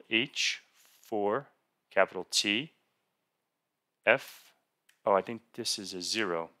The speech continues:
Zero. Yep, I think that's where I, uh, may have fat fingered it. So let's just do this again. Let's try to copy this. And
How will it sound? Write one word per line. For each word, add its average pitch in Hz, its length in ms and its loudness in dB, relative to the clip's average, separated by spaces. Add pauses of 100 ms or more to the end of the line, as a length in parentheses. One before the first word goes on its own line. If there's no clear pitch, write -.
(1700)
Zero. 92 520 -2 (1300)
Yep, 113 180 -4
I 117 60 -2
think 107 220 -4
that's - 260 4
where 95 260 6
I, 87 240 2
uh, 85 220 0 (160)
may 117 140 -2
have 95 220 0
fat - 260 0
fingered 95 340 -12
it. - 200 -10
So - 340 -2
let's 127 240 4
just - 340 -2
do 98 140 -6
this 92 320 -4
again. 151 420 -2 (1040)
Let's - 140 -10
try - 160 -2
to 95 60 -8
copy 139 400 -4
this. 107 480 -4 (1900)
And 131 380 -12